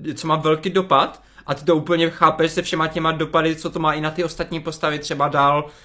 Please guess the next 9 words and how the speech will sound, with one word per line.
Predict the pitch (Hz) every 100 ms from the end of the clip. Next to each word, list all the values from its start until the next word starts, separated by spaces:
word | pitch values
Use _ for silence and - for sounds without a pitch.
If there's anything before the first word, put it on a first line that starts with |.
| - -
x | 151 151
let | 160 160
sp-, | - 120
jako | 131 135
dopředu, | 160 160 165 151 202 - - -
tak | - 143
ta | - 160
odměna | 160 170 180 175 147 151 -
je | 139